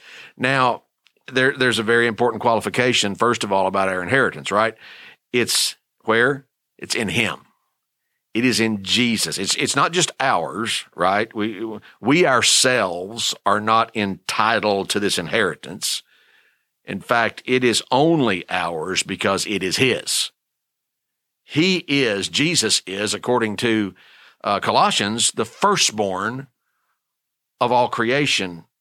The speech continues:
or, or over all creation. Now, be careful when you hear that, because that, that's, that does not mean that Jesus is a created being, okay? It, it, it does not mean that Jesus came into existence when he was born.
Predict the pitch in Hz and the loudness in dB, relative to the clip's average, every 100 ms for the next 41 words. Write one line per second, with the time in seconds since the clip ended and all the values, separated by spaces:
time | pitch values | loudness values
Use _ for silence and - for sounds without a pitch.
0 | _ _ - 110 - 117 - 143 139 117 | _ _ -2 -2 2 0 2 2 4 2
1 | 123 117 107 113 107 131 - 104 104 107 | 2 2 0 -2 0 0 0 0 -2 -2
2 | - - - - - - - _ _ - | -4 -14 -20 -20 -20 -20 -20 _ _ -16
3 | - 120 170 175 139 117 113 113 101 170 | -6 -2 2 2 2 2 2 0 0 2
4 | 165 113 104 101 101 101 123 120 135 - | 2 2 0 -2 -2 -2 -2 -2 -2 0
5 | 143 151 135 139 151 123 127 143 123 113 | -2 0 2 4 2 2 0 0 0 -2
6 | 107 107 104 123 120 107 110 104 95 104 | -4 -4 -2 0 0 0 2 0 0 0
7 | 98 - - 104 110 120 113 107 87 98 | -2 -2 -2 0 2 2 2 0 -2 0
8 | 113 90 - - _ - 85 82 87 92 | 2 0 -4 -14 _ -20 -10 -6 -2 -2
9 | 87 92 - 104 95 104 98 131 123 131 | -2 -4 -4 -4 -2 -2 2 2 2 2
10 | 120 123 117 107 101 87 107 101 98 - | 2 2 0 0 -2 -2 0 0 0 -2
11 | - - 117 113 110 98 110 98 92 110 | -2 -2 -2 0 -2 0 0 0 0 0
12 | - 98 87 - 117 117 123 107 92 90 | 0 -2 -2 0 0 0 0 0 -2 -2
13 | 110 101 - - _ | -2 -2 -6 -18 _